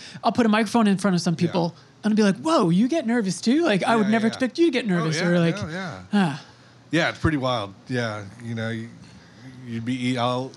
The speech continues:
Speaker 2: be eating with someone and just be like, "Can't believe I'm eating here."
Speaker 1: Yeah.
Speaker 2: You know, like, sitting across this person, you're like, "Wait, no, that's, why, why is that weird?" You know? It's
Speaker 1: And
Speaker 2: I
Speaker 1: you,
Speaker 2: don't know.
Speaker 1: you, the proximity of, like, your shop being in Hollywood also, like, gives you exposure to people who are, like,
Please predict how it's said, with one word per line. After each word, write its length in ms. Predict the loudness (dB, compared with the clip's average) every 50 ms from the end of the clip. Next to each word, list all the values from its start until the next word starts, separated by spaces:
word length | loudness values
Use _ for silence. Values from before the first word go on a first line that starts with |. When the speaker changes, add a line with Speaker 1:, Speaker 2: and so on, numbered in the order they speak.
| -12 -6
Speaker 2:
be 100 | -6 -4
eating 320 | 0 0 0 0 0 -2
with 140 | -4 -6 -6
someone 280 | -4 -4 -2 -2 -2 -2
and 120 | -2 -2
just 160 | -4 -6 -4
be 80 | -4 -4
like, 280 | -4 -4 -6 -10 -14 -20 -20 -20 -20 -20 -20 -20 -20 -20 -20 -20 -20 -20 -20 -20 _ _ -20 -20 -16
"Can't 200 | -12 -10 -10 -8
believe 240 | -4 -4 -2 -2 -2
I'm 120 | -2 -2 0
eating 260 | 0 0 0 0 0
here." 300 | 0 0 0 -2 -4 -8 -12 -4 0
Speaker 1:
Yeah. 180 | 0 0 0 -2
Speaker 2:
You 60 | -6
know, 240 | -10 -10 -8 -8 -6
like, 220 | -6 -6 -8 -10 -14 -16
sitting 240 | -12 -8 -6 -6 -6
across 320 | -6 -4 -2 -2 -2 -2 -4
this 140 | -10 -12
person, 560 | -12 -10 -10 -10 -10 -10 -10 -8 -8 -8 -10 -12 -16 -20 -20 -20 -20 -20 -20 -20 -20
you're 100 | -18 -16
like, 120 | -16 -12
"Wait, 320 | -12 -12 -12 -12 -14 -14 -10
no, 200 | -8 -8 -6 -6
that's, 520 | -6 -8 -10 -10 -12 -16 -16 -16 -18 -20 -20 -20 -18 -12
why, 220 | -10 -8 -8 -8
why 180 | -6 -6 -4 -4
is 80 | -4 -4
that 120 | -4 -4
weird?" 360 | -2 -2 -2 -2 -4 -6 -10 -12 -8
You 100 | -8 -6 -4
know? 280 | -4 -4 -4 -6 -6 -8
It's 220 | -12 -18 -20 -20 -20 -20 -20 -20 -20 -20 -20 -20 -20 -20 -20 -20 -20 -20 -20 -20 -20 -20 -20 -12 -2 4
Speaker 1:
And 140 | 6 6
Speaker 2:
I 40 | 8 6
Speaker 1:
you, 60 | 4
Speaker 2:
don't 80 | 2 -4
know. 60 | -10
Speaker 1:
you, 260 | -8 -6 -2 0 2 2
the 80 | 2 2
proximity 640 | 4 4 2 2 2 2 2 4 4 4 4 4
of, 140 | 4 4 4
like, 180 | 2 0 0
your 160 | 0 2 2 2
shop 320 | 2 2 0 0 0 2
being 240 | 2 4 4 4 4
in 80 | 2
Hollywood 460 | 0 0 -2 0 0 2 2 2 2 0
also, 260 | 0 -2 -2 0 0
like, 180 | 0 0 0 0
gives 200 | -2 0 2 2
you 80 | 0
exposure 420 | 0 0 -2 -2 -2 -2 -2 -4 -6
to 80 | -8
people 300 | -8 -8 -8 -6 -6 -6
who 160 | -6 -4 -4 -2
are, 80 | -2
like, 340 | -2 -2 -2 -4 -6 -10 -12